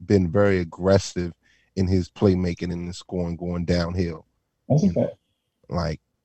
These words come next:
Speaker 1: Tatum, of course, Tatum is Tatum. I do feel like Tatum at times relies on his jump shot a little too much. But that, I mean, if he makes it, then it's like, "Oh, you see?"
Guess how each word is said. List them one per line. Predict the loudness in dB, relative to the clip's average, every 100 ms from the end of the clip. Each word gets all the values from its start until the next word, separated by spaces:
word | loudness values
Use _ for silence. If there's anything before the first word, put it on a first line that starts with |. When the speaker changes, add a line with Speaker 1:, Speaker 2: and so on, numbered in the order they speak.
| _ -16 2
Speaker 1:
Tatum, | 4 6 4
of | 2 0
course, | 2 0
Tatum | 4 2 2
is | -2
Tatum. | 0 -2 -2 -10 -18 -2
I | 4 4
do | 4 2
feel | 2 2 2 4
like | 2 2 _
Tatum | 0 4 4 2 -4 0
at | 0 0
times | -4 2 4 2 0 -8 -14 _ _
relies | 0 4 6 6 4 0
on | -8 -2
his | -2 -2
jump | -4 -6
shot | -6 -6 -6 -4
a |
little | 0 0 0
too | -6 -16 -20
much. | -20 _ _ _ _ _ _ _ _ _ -8
But | -6 -6 _ _ _ _ _ _ _ 2
that, | 4 4 2
I | 4
mean, | 6 4 2 -4 -4
if | 2
he | 6
makes | 8 6 4
it, | 0 -2 _ _ _
then | 2 4
it's | 4 4
like, | 4 4 2
"Oh, | 2 2
you | 0 -6
see?" | 2 2 2